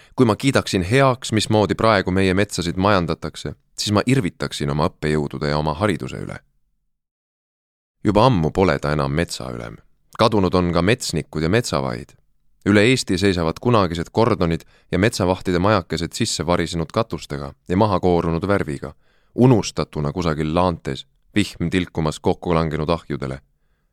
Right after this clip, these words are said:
ja ei hingelistki seda kuulmas. Pea kakssada aastat võis iga päev näha mõnes metsas kohalikku metsaülemat,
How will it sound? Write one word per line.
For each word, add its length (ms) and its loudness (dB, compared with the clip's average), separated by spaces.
ja 120 2
ei 260 0
hingelistki 560 -2
seda 220 -6
kuulmas. 480 -12
Pea 200 4
kakssada 460 2
aastat 680 0
võis 200 2
iga 260 2
päev 300 2
näha 240 0
mõnes 320 0
metsas 420 0
kohalikku 500 0
metsaülemat, 920 -6